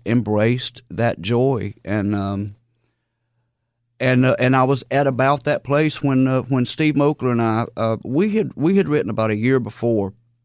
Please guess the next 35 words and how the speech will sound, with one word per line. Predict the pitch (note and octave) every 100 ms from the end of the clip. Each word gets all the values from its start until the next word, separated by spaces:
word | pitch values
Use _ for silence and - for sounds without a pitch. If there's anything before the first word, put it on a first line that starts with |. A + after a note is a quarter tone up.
| _ _ _
and | A2+
I | A#2+
was | F3+ -
still | - D#3
kind | - C#3+ B2
of, | - _ _
you | A#2
know, | A2+ G#2+ G2+
in | G#2+
a, | F#2+ -
in | A2+
a, | G#2+
in | - G#2
a |
dark | F#2+ A2 G2+ - _ _ _
spot. | - - G#2 E2+ -
I | G2+
was | A2+
coming | - D#3+ D#3 B2+
out | A#2 G2+
of | F2 C2+
it. | F#2+
You | G#2+
know, | A2+
I |
was | A2+
in | C3+
the | B2+
shadows, | - - A#2 G#2 F#2 E2+ F#2 -
uh, | - F2+ -
but | - G2+
I |
was | G2+ G2+
coming | - C3 A2+
out. | F#2+ D#2+